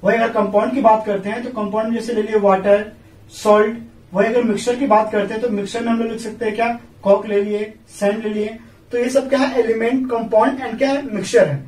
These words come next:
अब देखिए, हमको अगर, अगर इसको पर्टिकुलर वे में अगर पढ़ना पड़ेगा, अगर अलग-अलग पढ़ते हैं,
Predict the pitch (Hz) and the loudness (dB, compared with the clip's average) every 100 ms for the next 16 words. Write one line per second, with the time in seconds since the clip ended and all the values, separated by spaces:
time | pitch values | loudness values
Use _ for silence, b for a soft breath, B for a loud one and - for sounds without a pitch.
0 | B B B B 262 285 294 302 320 - | B B B B -6 -2 0 0 0 -6
1 | 214 214 226 294 320 226 233 269 285 285 | -6 -6 0 0 0 -2 0 2 2 2
2 | 277 285 202 185 - 262 269 247 254 254 | -2 -2 -2 -2 -4 0 0 2 0 0
3 | 254 214 233 233 214 233 233 220 220 247 | 0 0 0 -2 -2 -2 -2 2 2 2
4 | 240 - 214 202 196 247 - | -2 -2 -4 -2 -2 -4 -8